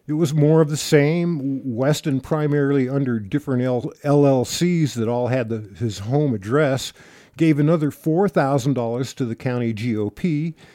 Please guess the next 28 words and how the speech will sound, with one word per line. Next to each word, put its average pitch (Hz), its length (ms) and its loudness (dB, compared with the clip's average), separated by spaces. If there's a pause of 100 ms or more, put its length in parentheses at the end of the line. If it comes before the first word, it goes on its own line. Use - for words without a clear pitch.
(180)
In 156 120 4
addition, 165 540 0
donations 156 600 0
poured 175 480 -4
in 170 120 0
from 156 200 -4
a 131 100 -4
who's 180 380 0
who 156 420 0
of 107 140 -6
Utah 123 400 -4
Republicans. 107 920 -4 (440)
Thousand 151 600 0
dollar 160 380 4
donors 147 500 0
included 123 460 0
Governor 127 380 0
Spencer 131 440 -4
Cox, 139 600 -8 (260)
Speaker 175 480 0
of 139 80 0
the 143 80 -2
House 147 300 -2
Brad 139 400 2
Wilson, 147 500 -2 (220)
Senator 117 580 -4
Stuart 120 520 -4
Adams, 151 600 0